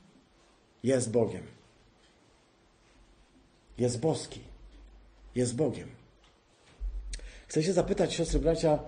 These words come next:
to było zagrożenie, które pojawiło się na początku chrześcijaństwa i Jan przed nim ostrzega. Mówi o nim, że to są zwodziciele, którzy przychodzą, by powiedzieć, że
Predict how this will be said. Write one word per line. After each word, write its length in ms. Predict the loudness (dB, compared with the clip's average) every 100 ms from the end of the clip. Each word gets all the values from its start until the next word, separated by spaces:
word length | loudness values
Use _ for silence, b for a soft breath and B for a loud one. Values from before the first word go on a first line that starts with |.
| B B B B B 0
to 100 | 4
było 180 | 6
zagrożenie, 640 | 6 6 4 4 4 4 2
które 600 | 2 4 6 8 8 6 0 -8 0
pojawiło 360 | 4 6 6 6
się 160 | 4
na 220 | 4 2
początku 480 | 0 -2 0 0 -2
chrześcijaństwa 760 | -4 -2 0 2 2 4 4 4 -4 B B
i 120 | 2 6
Jan 260 | 6 6
przed 260 | 4 2 6
nim 140 | 4
ostrzega. 460 | 4 2 0 -2 -8 -16 B B 2
Mówi 380 | 4 6 4 2
o 160 | 2
nim, 340 | 6 6 6 2
że 160 | 0
to 140 | 2 2
są 160 | 2
zwodziciele, 680 | 2 2 0 0 2 4 2 -4 B B -4
którzy 260 | 2 2
przychodzą, 580 | 2 0 2 4 6 6
by 100 | 4
powiedzieć, 640 | 2 6 6 6 4 2 B B -6
że 440 | 2 6 8 6